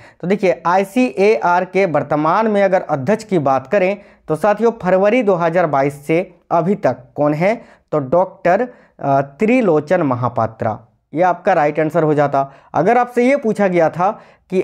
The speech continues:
आईसीएआर के महानिर्देशक कौन हैं, तो आपका राइट आंसर हो जाता हिमांशु पाठक। इन्होंने जुलाई दो हज़ार बाईस में ही पदभार ग्रहण किया है, ठीक है। हिमांशु पाठक आपका राइट आंसर हो जाता। तो अगर ये नहीं पूछा था तो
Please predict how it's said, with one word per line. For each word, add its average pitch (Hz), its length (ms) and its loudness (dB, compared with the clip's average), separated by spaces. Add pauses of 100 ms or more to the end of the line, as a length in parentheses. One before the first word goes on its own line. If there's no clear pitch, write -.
आईसीएआर 170 1000 0
के 151 200 -2
महानिर्देशक 190 960 0
कौन 160 220 0
हैं, 147 380 -4 (120)
तो 208 60 0
आपका 190 360 0
राइट 143 260 0
आंसर 156 220 0
हो 165 80 4
जाता 143 260 0
हिमांशु 127 540 -2
पाठक। 185 520 -2 (260)
इन्होंने 151 300 0
जुलाई 170 420 2
दो 190 120 0
हज़ार 156 300 0
बाईस 147 320 -2
में 156 120 0
ही 180 100 0
पदभार 151 420 0
ग्रहण 143 340 0
किया 143 200 0
है, 139 140 -4 (260)
ठीक 233 160 -2
है। 113 160 -6 (400)
हिमांशु 185 400 0
पाठक 185 400 -2
आपका 165 240 -2
राइट 139 260 -2
आंसर 147 220 -2
हो 143 100 2
जाता। 139 260 0 (960)
तो 135 220 -2 (240)
अगर 165 220 2
ये 196 120 2
नहीं 208 160 2
पूछा 226 320 0
था 214 140 -2
तो 208 160 0